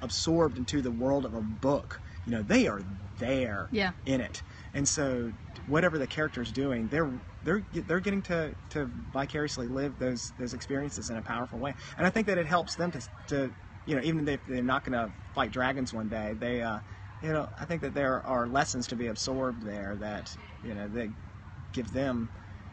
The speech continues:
Speaker 1: courage to tackle some of life's difficulties.
Speaker 2: Yeah.
Speaker 1: So.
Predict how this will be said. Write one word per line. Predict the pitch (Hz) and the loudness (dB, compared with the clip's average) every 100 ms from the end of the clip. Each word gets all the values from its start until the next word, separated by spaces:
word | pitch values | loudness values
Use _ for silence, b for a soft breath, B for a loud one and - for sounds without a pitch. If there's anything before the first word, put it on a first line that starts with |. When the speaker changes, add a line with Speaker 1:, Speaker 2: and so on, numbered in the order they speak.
| - - | -12 -8
Speaker 1:
courage | - 123 120 - | -2 0 0 -2
to | 104 | -4
tackle | 120 110 107 104 104 - - - - - - - | -4 -4 -2 -4 -4 -8 -8 -8 -6 -4 -4 -4
some | - 117 | -4 -2
of | 110 | -2
life's | 104 104 | -4 -6
difficulties. | - 107 - 101 - 185 - - | -8 -8 -8 -8 -8 -10 -10 -4
Speaker 2:
Yeah. | 220 208 196 196 | 0 0 -2 -4
Speaker 1:
So. | - | -8